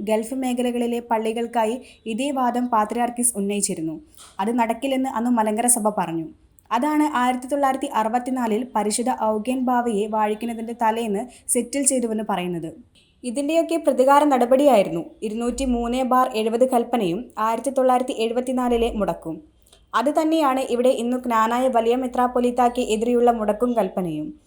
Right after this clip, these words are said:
ഇത് രണ്ടും കൂട്ടി വായിക്കുമ്പോൾ മനസ്സിലാകും യാഥാർത്ഥ്യം. ഗതികേട് കൊണ്ടാണ് യാക്കോബായക്കാർ തങ്ങളുടെ വിദേശ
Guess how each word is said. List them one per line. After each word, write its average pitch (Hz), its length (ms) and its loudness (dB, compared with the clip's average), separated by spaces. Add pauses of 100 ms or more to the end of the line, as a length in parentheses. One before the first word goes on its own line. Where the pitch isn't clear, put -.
ഇത് 226 120 -6
രണ്ടും 254 320 0
കൂട്ടി 285 220 -2
വായിക്കുമ്പോൾ 262 500 0
മനസ്സിലാകും 226 580 0
യാഥാർത്ഥ്യം. 190 580 -2 (720)
ഗതികേട് 285 440 -2
കൊണ്ടാണ് 311 460 2
യാക്കോബായക്കാർ 254 760 2
തങ്ങളുടെ 233 400 0
വിദേശ 214 340 0